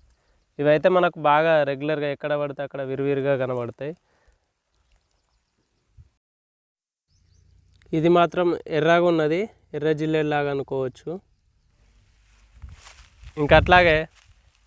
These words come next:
తెల్ల జిల్లేడు కూడా ఉంటది. ఈ పువ్వు అనేది తెల్లగా, కంప్లీట్ తెల్లగా, టోటల్గా తెల్లగా ఉంటది. ఆ తెల్ల జిల్లేడు కూడా ఉంటది.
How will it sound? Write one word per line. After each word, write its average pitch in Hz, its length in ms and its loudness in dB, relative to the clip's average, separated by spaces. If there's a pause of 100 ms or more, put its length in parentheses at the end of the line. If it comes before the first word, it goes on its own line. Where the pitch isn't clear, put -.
తెల్ల 185 260 8
జిల్లేడు 208 400 4
కూడా 208 200 2
ఉంటది. 156 380 0 (720)
ఈ 165 300 0 (120)
పువ్వు 175 140 2
అనేది 185 460 4
తెల్లగా, 190 460 4
కంప్లీట్ 190 440 4 (120)
తెల్లగా, 190 380 2
టోటల్గా 190 560 0
తెల్లగా 180 480 2
ఉంటది. 147 420 -2 (720)
ఆ 143 40 -10
తెల్ల 165 300 6
జిల్లేడు 180 360 4
కూడా 175 240 2
ఉంటది. 139 360 -4